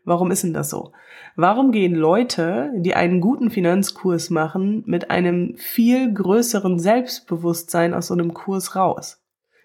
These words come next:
Kurzum, warum sorgt Altersvorsorge, ja, die Beschäftigung mit Altersvorsorge nicht nur dafür, dass du eben nicht in Altersarmut landest,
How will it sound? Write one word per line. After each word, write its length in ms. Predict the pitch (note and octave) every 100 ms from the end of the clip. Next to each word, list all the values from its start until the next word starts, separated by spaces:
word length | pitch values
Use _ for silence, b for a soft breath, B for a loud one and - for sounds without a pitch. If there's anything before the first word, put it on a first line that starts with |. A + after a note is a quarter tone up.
| _
Kurzum, 640 | - A#3+ A#3 - A3 A3 B B B -
warum 540 | E3 F#3+ G#3 D#4 F4
sorgt 760 | A#3 G3 F#3+ F#3 F3+ - - - _ _ _ _ _ _
Altersvorsorge, 1500 | G#3 B3 G#3+ F#3+ - F#3+ F#3 F#3 F3+ F3+ F#3 F#3+ G2+ - -
ja, 180 | - F#3
die 80 | G3+
Beschäftigung 640 | F#3 - C#4 - F#3+ F#3+
mit 120 | F#3+ -
Altersvorsorge 560 | G#3 G#3+ - F3+ F3
nicht 240 | F3+ C4 A#3
nur 100 | E3+
dafür, 480 | E3+ - E3+ F#3+ A3 B B -
dass 220 | F3+ -
du 80 | F#3
eben 160 | E3+
nicht 180 | F3 F3+
in 80 | F3+
Altersarmut 640 | - B3 G#3 - D3 D3
landest, 560 | C3+ D3 E3+ C4 -